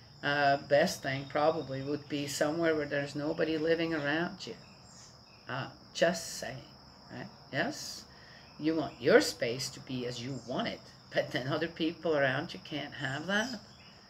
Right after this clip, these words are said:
I'm just saying. <laughs> So, absolutely am I okay with that dog barking. As I said, he's not out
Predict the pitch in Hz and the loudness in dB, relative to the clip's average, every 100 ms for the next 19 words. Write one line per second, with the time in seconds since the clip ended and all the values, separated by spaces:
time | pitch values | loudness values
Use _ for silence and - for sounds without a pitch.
0 | - - - 147 147 - 170 165 170 - | -20 -16 -4 -2 -4 0 4 4 4 -6
1 | - - 165 160 151 98 - - - - | -8 -4 -2 -2 -4 -8 -14 -20 -20 -20
2 | - - - - 381 - 381 370 - 370 | -20 -18 -12 4 4 6 2 2 2 0
3 | - - 269 - 269 - - - - - | 0 -6 -8 -6 -10 -10 -16 -18 -16 -16
4 | - - - 156 113 95 - - - - | -18 -10 0 2 2 -2 -12 -20 -20 -20
5 | - - - - - - 143 156 - - | -20 -20 -20 -20 -20 -8 -4 -4 -4 -2
6 | 151 160 170 139 139 139 131 135 131 - | 0 2 0 -4 -8 -6 -4 -4 -6 -10
7 | 139 135 135 - - - 135 135 135 135 | -8 -8 -8 -12 -10 -2 -2 -2 -2 -2
8 | 127 123 - - 131 135 143 143 131 - | 0 -2 -8 -14 -12 -8 -8 -6 -6 -6
9 | - - 131 - - 120 151 - 143 156 | -10 -12 -12 -12 -14 -8 -6 2 2 2